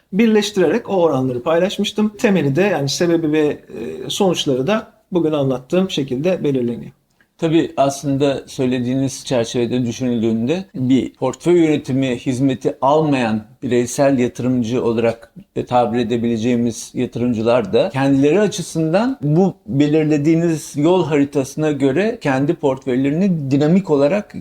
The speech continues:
Speaker 2: bu şekilde yönetilebilir diye söyleyebilir misiniz?
Speaker 1: Evet, tabii şimdi portföy yönetimi aslında finansal hizmetler içerisindeki çok önemli hizmetlerden biri. Yani bir aracı kurum olarak biz aracılık hizmeti veriyoruz, yatırım danışmanlığı hizmetimiz var ayrıca ve elbette tacirler portföyüyle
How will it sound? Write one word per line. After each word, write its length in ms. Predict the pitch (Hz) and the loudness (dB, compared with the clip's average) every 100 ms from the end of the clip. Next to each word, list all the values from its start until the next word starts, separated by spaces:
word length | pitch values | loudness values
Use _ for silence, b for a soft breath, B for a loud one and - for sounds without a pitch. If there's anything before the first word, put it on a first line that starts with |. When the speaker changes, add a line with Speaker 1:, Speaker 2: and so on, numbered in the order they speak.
| 147 | -4
Speaker 2:
bu 100 | 170 | 0
şekilde 360 | 185 143 143 | 0 0 2
yönetilebilir 960 | 147 139 135 143 139 151 165 160 123 120 | 2 2 0 0 0 2 2 2 0 2
diye 300 | 139 156 143 | 2 2 -2
söyleyebilir 540 | 147 135 143 160 254 | 0 2 2 2 0
misiniz? 580 | 185 117 - 95 - - | 0 -2 -8 -12 -12 -2
Speaker 1:
Evet, 240 | 208 165 | 0 2
tabii 160 | 226 180 | 0 0
şimdi 400 | 180 190 190 - | 0 2 2 0
portföy 360 | - 170 170 226 | -2 -2 2 2
yönetimi 480 | 208 196 202 220 240 | 2 0 0 0 0
aslında 460 | 180 - 170 190 | -2 -2 0 0
finansal 480 | 226 180 165 165 185 | 0 0 0 0 0
hizmetler 420 | 180 160 165 175 | 0 0 -2 0
içerisindeki 560 | 175 156 135 - 165 170 | 0 0 0 0 -2 -2
çok 200 | - 180 | -4 -2
önemli 260 | 160 143 156 | -2 -2 -4
hizmetlerden 720 | 143 139 135 156 156 202 180 | -4 -4 -2 -2 0 0 0
biri. 120 | 135 | 0
Yani 180 | 139 143 | 0 0
bir 100 | 185 | 0
aracı 260 | 165 175 175 | 0 0 -2
kurum 220 | 180 165 | -2 0
olarak 320 | 160 156 156 | 0 0 -2
biz 240 | 160 160 - b b b - | -4 -4 -8 b b b 0
aracılık 400 | 139 139 170 180 | 2 4 2 2
hizmeti 360 | 180 185 185 | 2 0 2
veriyoruz, 460 | 185 185 185 185 - | 2 4 2 0 -4
yatırım 360 | 139 139 151 180 | -6 -2 0 2
danışmanlığı 540 | 190 185 185 185 185 | 2 0 0 0 0
hizmetimiz 560 | 190 185 180 185 180 180 | 0 0 -2 0 0 2
var 160 | 180 165 | 0 0
ayrıca 440 | 175 175 208 196 | 0 0 -2 0
ve 60 | 160 | 0
elbette 600 | 185 170 147 - 214 208 | 0 -2 -4 -2 -4 -2
tacirler 540 | 156 143 147 185 185 | -2 -2 -2 -2 -2
portföyüyle 540 | 175 165 143 135 123 | -4 -2 0 0 -2